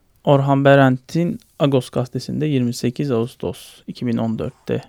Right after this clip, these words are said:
yayınlanan Alsancak Stadyumu yıkılıyor mu başlıklı yazısından bir kısmı sizlere aktardık. Programın son haberi olarak da Reklam Öz Denetim Kurulu Pasolik reklamlarına dair durdurma kararı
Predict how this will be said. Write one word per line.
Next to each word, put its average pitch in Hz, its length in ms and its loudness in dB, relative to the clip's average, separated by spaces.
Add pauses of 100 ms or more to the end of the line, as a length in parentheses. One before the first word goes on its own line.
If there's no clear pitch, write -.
(300)
yayınlanan 127 600 -2 (460)
Alsancak 131 600 0
Stadyumu 120 420 -4
yıkılıyor 127 580 -2
mu 104 160 -6 (200)
başlıklı 160 560 -6
yazısından 127 640 -6 (120)
bir 151 100 -6
kısmı - 360 -12
sizlere 117 520 -8
aktardık. 127 580 -6 (500)
Programın 151 580 0
son 143 260 0
haberi 120 300 2
olarak 120 440 0
da 151 120 2 (420)
Reklam 139 400 0 (180)
Öz 156 260 2
Denetim 120 400 0 (240)
Kurulu 127 380 -2 (560)
Pasolik 131 640 -4
reklamlarına 117 840 -2 (100)
dair 120 560 -2 (120)
durdurma 120 580 -2
kararı 113 500 -2